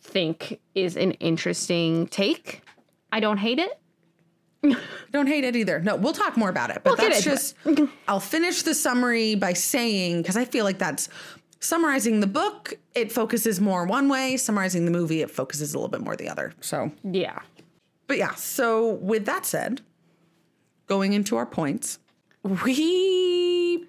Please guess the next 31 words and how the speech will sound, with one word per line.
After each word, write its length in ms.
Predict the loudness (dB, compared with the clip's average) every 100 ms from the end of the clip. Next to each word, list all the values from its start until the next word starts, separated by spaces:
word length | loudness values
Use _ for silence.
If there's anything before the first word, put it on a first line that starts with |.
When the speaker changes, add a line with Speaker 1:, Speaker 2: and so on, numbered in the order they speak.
| -2
Speaker 2:
basically 580 | 0 0 -2 0 0 0
had 280 | -2 -2 0
the 140 | 0
exact 560 | 0 -2 -2 -4 -6 -6
same 520 | -2 0 2 0 0
ones. 480 | -2 0 0 0 0
Speaker 1:
Yeah, 240 | 2 2
we 180 | 0 2
were, 380 | 4 2 2 2
<laughs> 40 |
we 160 | 4 4
were 160 | 2 0
talking 680 | 2 0 0 0 2 0
going 340 | 2 2 6 6
into 280 | 6 2 2
Speaker 2:
Maybe. 120 | 2
Speaker 1:
this 100 | 2
episode, 760 | 0 2 0 2 2 2 2 0
<laughs> 60 | 2
and 180 | 2 4
we 80 | 4
were 80 |
like, 220 | 2 0 0
"Wait, 280 | 0 0 2
what's 200 | 0 2
your 160 | 2
number 220 | 2 0 -2
three? 240 | -2 -4 -6 _ _ _ -2
What's 180 | 0 2
your 80 |
number 220 | 2 2